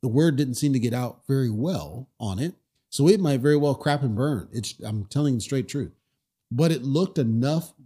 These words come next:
well thought out and well planned that I thought it was worth your time. There are very few of those projects. It's very hard to find ones that look like they've spent the time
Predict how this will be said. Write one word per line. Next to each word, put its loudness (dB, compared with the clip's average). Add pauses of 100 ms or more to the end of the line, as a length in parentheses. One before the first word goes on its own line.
well 0
thought 0
out -4
and -10
well -6
planned -6 (320)
that 0
I 2
thought 2
it 2
was -2
worth -4
your -10
time. -8 (480)
There 4
are 2
very 0
few 0
of 0
those -2
projects. -6
It's -12
very -2
hard -4
to -4
find -4
ones -6
that -14
look -4
like 0
they've -4
spent -6
the -6
time -6